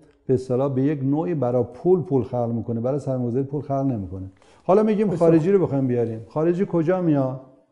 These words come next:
Speaker 1: جایی میاد که یک امنیت داشته باشه. دو، بتونه بر یک زیرساخت داخلی بنشینه. اونجا کجاست؟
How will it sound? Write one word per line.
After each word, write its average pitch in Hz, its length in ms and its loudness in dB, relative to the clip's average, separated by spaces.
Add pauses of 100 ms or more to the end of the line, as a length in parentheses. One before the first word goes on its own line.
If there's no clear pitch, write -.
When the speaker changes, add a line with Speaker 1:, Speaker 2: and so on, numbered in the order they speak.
(360)
Speaker 1:
جایی 180 300 6
میاد 180 220 2
که 165 100 2
یک 160 200 2
امنیت 135 400 0
داشته 170 280 -2
باشه. 160 320 -8 (1160)
دو، 202 160 4
بتونه 226 420 4
بر 160 320 2
یک 196 300 6
زیرساخت 160 640 2
داخلی 156 520 2
بنشینه. 147 840 0
اونجا 160 280 6
کجاست؟ 135 600 2